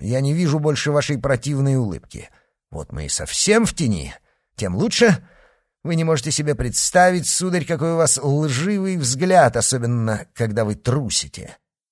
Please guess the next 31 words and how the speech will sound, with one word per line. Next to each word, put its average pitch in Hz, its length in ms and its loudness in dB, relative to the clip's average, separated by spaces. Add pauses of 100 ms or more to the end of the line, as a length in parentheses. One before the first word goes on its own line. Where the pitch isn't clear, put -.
Поглядите 180 480 2
на 196 80 4
меня, 190 340 6
и 107 100 2
вы 143 160 2
увидите 165 400 -2
то, 185 240 2
чего 165 380 0
вам 165 200 4
никогда 160 500 4
не 175 120 2
покажет 156 400 2
ваше 151 240 0
зеркало. 104 640 -2 (120)
Прямой 180 460 6
и - 240 -4
честный 170 580 2
взгляд». 107 640 -2 (760)
Мордаунд 123 680 2 (340)
ничего 180 400 0
не 180 120 4
ответил 104 640 0
на 85 140 -4
этот 82 340 -8
поток 80 380 -10
слов, - 640 -8 (300)
быть 87 180 -10
может, 95 400 -6 (240)
не 104 140 -2
очень 95 360 -4
деликатных, 101 920 -2